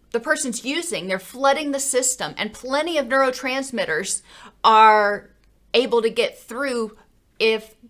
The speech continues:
the brain shuts down five of the eight doors. You know, plenty of the neurotransmitters can get through three doors. But when the person's not using, when they're not flooding the system and it's just trickling through,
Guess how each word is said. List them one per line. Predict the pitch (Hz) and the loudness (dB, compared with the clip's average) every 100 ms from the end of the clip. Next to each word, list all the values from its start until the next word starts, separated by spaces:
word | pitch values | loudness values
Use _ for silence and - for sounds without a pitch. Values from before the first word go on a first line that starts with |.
| _ | _
the | 220 202 202 185 185 170 | -12 -10 -10 -10 -14 -4
brain | 208 262 247 226 220 _ | -2 -2 -4 -8 -10 _
shuts | - - 240 - 185 | -10 -2 -2 -2 -8
down | 196 233 269 202 180 | -6 -4 -2 -4 -6
five | - - 226 233 214 | -14 -2 4 4 2
of | 208 208 | -6 -6
the | 196 | -6
eight | 190 - | -6 -4
doors. | 233 254 - - - - - | -2 -2 -6 -12 -20 -20 -20
You | - 165 | -16 -10
know, | 160 - - - | -10 -12 -20 -6
plenty | 220 277 | -2 0
of | 311 | -2
the | 247 | -4
neurotransmitters | 262 269 254 277 262 247 226 220 | 0 2 2 -2 -6 -4 -4 -4
can | 240 | -6
get | 214 - | -6 -6
through | - 226 | -6 -8
three | 214 220 240 | -8 -6 -4
doors. | 180 71 107 - - - - - - - - - - - - - - - | -4 -6 -8 -12 -14 -20 -20 -20 -20 -20 -20 -20 -20 -20 -20 -20 -20 0
But | 240 | 2
when | 269 | 2
the | 262 | -2
person's | 302 277 269 233 | 0 -2 -2 -6
not | 233 226 277 - 196 | -2 2 2 2 -4
using, | 214 196 165 | -6 -6 -8
when | 185 185 | -8 -6
they're | 190 | -4
not | 208 269 - - | 2 2 2 -4
flooding | 208 208 196 190 | 0 0 0 -4
the | |
system | 185 202 190 190 190 | -4 -4 -6 -6 -6
and | |
it's | 180 | -6
just | - 247 - | -8 -10 -12
trickling | - 254 254 247 208 | -10 -10 -6 -8 -8
through, | 202 247 320 392 190 190 | -12 -10 -6 -2 -2 -2